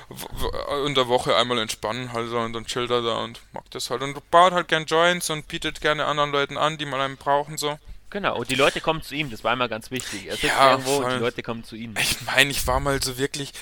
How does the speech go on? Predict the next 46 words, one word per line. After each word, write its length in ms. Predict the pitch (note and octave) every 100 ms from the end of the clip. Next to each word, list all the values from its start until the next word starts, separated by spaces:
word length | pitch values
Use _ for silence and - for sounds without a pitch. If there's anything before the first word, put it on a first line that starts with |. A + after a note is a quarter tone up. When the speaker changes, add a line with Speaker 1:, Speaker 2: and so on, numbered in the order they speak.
| - _
Speaker 1:
also 240 | - B2 B2+
manchmal 320 | C3 D3+ D3
ist 140 | C3
es 100 | B2+
ja 80 | C3+
schon 340 | - C#3+ D#3 D#3+
so, 100 | B2+
dass 240 | A#2+ -
du 100 | -
was 140 | F2+ -
smoken 440 | B2+ D3 E3+ C#3+
willst 240 | C3 A#2+ C3
und 60 |
dann 200 | A2 A2+
hattest 400 | B2+ - D3+ -
du 60 | C3
nix 360 | B2+ A#2+ - B2
oder 220 | G#2+ G#2+
meistens 680 | A#2+ B2 C3+ D#3 - C#3 -
und 200 | A#2+ A2+
dann 160 | B2 A#2+ - - - -
siehst 460 | - C3 D#3 -
du 60 | C#3
da 120 | C#3
jemanden 440 | B2+ B2+ C3+ B2+ A#2+
und 100 | A2
der 100 | G#2
bi-, 200 | - C#3
er 140 | C3+ -
hat 160 | -
ihn 160 | D#3 D3
mir 80 | C#3+
manchmal, 360 | C#3 D3+ C#3+
er 120 | - C3+
hat 160 | D3
ihn 120 | D3
mal 180 | C#3 C3
einmal 340 | C3 C3+ C#3+ C#3
so 140 | C#3+
in 120 | C3+
die 100 | C3
Luft 340 | C3 G3 - -
einfach 220 | F#3+ G3
so 140 | F#3+
gehalten. 560 | D#3+ - F#3 G#3 D3 F#3 - - - -
Speaker 2:
Ja. 160 | - A#2+